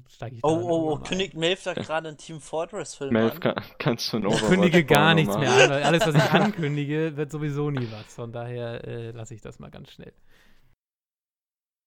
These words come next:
Speaker 3: Ja, ein
Speaker 1: Nee, aber
Speaker 3: Overwatch-Porno, das wär's doch, Melf.
Speaker 1: Ich glaub, das, äh, da wird, da wird man doch jetzt verfolgt für oder sowas, ne?
Speaker 3: Ja, musst
Speaker 2: Was
Speaker 3: du halt
Speaker 2: für,
Speaker 3: unter
Speaker 2: für,
Speaker 3: der
Speaker 2: für Pornos
Speaker 3: Ladentheke.
Speaker 2: oder für Versprechen?
Speaker 1: Nein, nein,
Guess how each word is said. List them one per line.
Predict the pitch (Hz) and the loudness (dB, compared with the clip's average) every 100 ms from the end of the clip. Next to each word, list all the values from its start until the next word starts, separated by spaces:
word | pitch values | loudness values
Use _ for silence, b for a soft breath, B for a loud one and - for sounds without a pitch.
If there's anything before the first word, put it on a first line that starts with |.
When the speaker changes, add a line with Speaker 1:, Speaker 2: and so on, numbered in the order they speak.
| - | -8
Speaker 3:
Ja, | 101 | -6
ein | 98 | -4
Speaker 1:
Nee, | 110 101 | -4 -2
aber | 90 92 | -4 -6
Speaker 3:
Overwatch-Porno, | - - 95 95 95 | -8 -6 -6 -4 -6
das | 117 - | -8 -6
wär's | 90 87 | -8 -6
doch, | 92 90 | -10 -8
Melf. | 98 98 - - _ | -8 -8 -12 -18 _
Speaker 1:
Ich | - 127 | -20 -14
glaub, | 139 | -12
das, | 160 143 | -10 -10
äh, | 156 | -10
da | 143 | -8
wird, | 135 151 | -10 -8
da | 139 | -10
wird | 131 165 | -8 -8
man | 139 | -10
doch | 117 | -10
jetzt | 131 | -12
verfolgt | - 123 147 127 | -12 -12 -12 -14
für | - 113 | -16 -16
oder | 147 110 | -16 -16
sowas, | 113 110 160 | -16 -16 -14
ne? | 262 - b b b b b _ 85 | -16 -16 b b b b b _ -4
Speaker 3:
Ja, | 85 90 92 92 | 0 0 0 -2
musst | 98 95 - | -4 -4 0
Speaker 2:
Was | |
Speaker 3:
du | |
halt | 95 95 92 | 0 0 0
Speaker 2:
für, | |
Speaker 3:
unter | 101 104 101 | 0 2 0
Speaker 2:
für, | |
Speaker 3:
der | 92 92 | 2 0
Speaker 2:
für | 92 | 2
Pornos | 104 104 147 - 254 - | 0 2 0 0 -2 -2
Speaker 3:
Ladentheke. | |
Speaker 2:
oder | 98 | -4
für | 185 185 | -4 -8
Versprechen? | 180 175 123 123 127 | -6 -4 -4 -4 -4
Speaker 1:
Nein, | |
nein, | 127 | -6